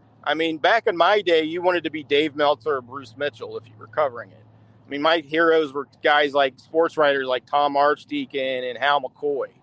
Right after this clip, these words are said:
And, you know, in wrestling, it was Dave and, um, Bruce Mitchell. And, um, depending on if you were an opinion columnist or you wanted to be a news reporter or writer. And I think right now it's just, you have a lot of people that are just,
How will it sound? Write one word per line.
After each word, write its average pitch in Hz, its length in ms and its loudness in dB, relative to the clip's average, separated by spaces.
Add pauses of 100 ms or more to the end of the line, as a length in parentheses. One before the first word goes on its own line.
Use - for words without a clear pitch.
(520)
And, 139 340 -6
you 135 100 -8
know, 135 220 2
in 135 160 -8
wrestling, 147 440 0
it 135 120 -10
was 117 200 -16 (120)
Dave 143 500 -2
and, 120 260 -12
um, 123 400 -4 (260)
Bruce 156 300 -4
Mitchell. 156 420 -4 (440)
And, 143 360 -6
um, 135 540 -2 (100)
depending 156 400 -2
on 147 220 2
if 135 160 -10
you 143 100 -4
were 135 140 -2
an 123 60 -6
opinion 147 400 -4
columnist 131 640 -2
or 131 120 -14
you 139 120 -12
wanted 147 180 -4
to 127 60 -20
be 131 180 -10
a 120 40 -10
news 139 380 -8 (120)
reporter 131 420 -8
or 113 120 -6
writer. 113 460 -6 (540)
And 143 200 -6
I 143 60 0
think 170 260 -6
right 160 280 0
now 160 360 2
it's - 180 -8
just, 151 340 -8
you 156 100 0
have 151 140 2
a 139 40 -2
lot 139 260 2
of 135 120 -6
people 170 380 -6
that 139 160 -2
are 135 120 -6
just, 127 280 -20